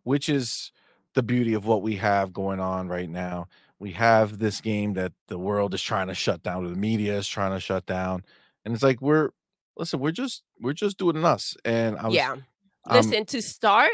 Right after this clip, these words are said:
Speaker 2: I, I knew the game was gonna be good. For C Money, it was kind of like, "This is the stance that should be taken. I'm gonna go ahead and stand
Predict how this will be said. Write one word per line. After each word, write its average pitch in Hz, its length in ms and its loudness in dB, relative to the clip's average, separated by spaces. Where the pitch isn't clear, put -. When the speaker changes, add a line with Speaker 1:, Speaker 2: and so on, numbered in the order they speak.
Speaker 2:
I, 220 180 2
I 269 140 4
knew 262 160 -2
the 254 100 -4
game 254 180 -2
was 233 120 -4
gonna 240 160 4
be 220 120 -2
good. 196 260 2
For 196 120 -2
C 233 180 -4
Money, 214 280 2
it 202 40 4
was 196 140 -2
kind 196 240 0
of 185 80 0
like, 175 260 2
"This 208 320 0
is 226 180 -6
the 214 120 -4
stance 175 540 0
that 160 160 0
should 180 240 -4
be 190 120 -6
taken. 160 560 0
I'm 165 120 4
gonna 175 160 2
go 175 240 2
ahead 165 320 0
and 156 120 -4
stand 170 460 2